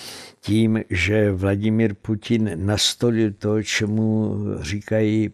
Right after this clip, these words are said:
порядок, tedy pořádek, eh, tak tím, eh, získala.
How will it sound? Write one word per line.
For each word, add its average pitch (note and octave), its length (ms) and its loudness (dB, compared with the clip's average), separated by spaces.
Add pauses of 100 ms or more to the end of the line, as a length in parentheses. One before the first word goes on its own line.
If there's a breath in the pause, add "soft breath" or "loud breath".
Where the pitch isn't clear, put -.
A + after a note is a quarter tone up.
порядок, G#2+ 880 2 (800 loud breath)
tedy G2+ 380 2 (140)
pořádek, G2+ 960 2 (560 loud breath)
eh, A2 260 4
tak A#2+ 200 0 (100)
tím, D3 300 4
eh, D3 360 2
získala. B2 840 2